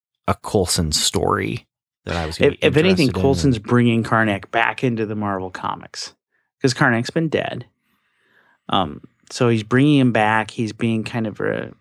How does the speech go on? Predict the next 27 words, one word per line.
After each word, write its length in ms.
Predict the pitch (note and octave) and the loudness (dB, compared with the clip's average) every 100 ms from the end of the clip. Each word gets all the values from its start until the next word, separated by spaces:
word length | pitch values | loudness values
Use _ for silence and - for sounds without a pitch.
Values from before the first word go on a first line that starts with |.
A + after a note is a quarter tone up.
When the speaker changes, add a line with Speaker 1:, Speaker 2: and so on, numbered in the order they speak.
| _ _ _ - - | _ _ _ -20 -16
Speaker 2:
Coulson 420 | - B2 A#2+ B2 | -4 0 2 2
is 140 | A#2+ G#2+ | 2 4
us, 260 | G#2+ A#2 | 2 0
so 360 | - A2+ G#2 - - _ | 0 0 0 -2 -12 _
we 300 | A#2+ A2 A#2 | -2 2 4
are 240 | A#2 G#2 G#2 - | 4 2 -2 -6
introducing 600 | B2+ B2 A#2 A2 G#2+ B2 | 0 2 4 2 0 0
him 380 | A2+ A#2 C3 C#3+ - _ _ _ _ _ | 2 2 2 -2 -8 _ _ _ _ _
back 220 | G#2 G2+ | -2 -2
to 120 | - A#2+ | -2 2
the 40 | |
Marvel 280 | A#2 A#2 A#2+ | 2 2 0
Comics. 560 | - B2 C3+ C#3 - - _ _ _ _ _ _ _ _ _ | -2 -2 -2 -8 -14 -20 _ _ _ _ _ _ _ _ _
Um, 200 | - - - - | -6 -6 -6 2
and 120 | F#3 | 4
it 120 | F3+ | 4
is, 180 | E3+ F3 | 2 2
it's 180 | B2 - | -4 -2
good, 460 | - C#3+ C3+ A2 | 0 0 0 -6
decent 320 | A#2 B2+ D#3+ | -2 0 0
Coulson 320 | C3 A#2+ E3 E3+ | 0 0 2 2
stuff. 240 | D#3+ C#3 - | 0 -2 -2
There's 280 | B2 A#2+ | 0 2
more 200 | A#2 B2 | 2 2
members 360 | C#3+ C3+ C3+ B2+ | 4 2 2 2
of 120 | A#2+ | 2
our, 420 | A2+ G#2+ - - | 2 2 0 -8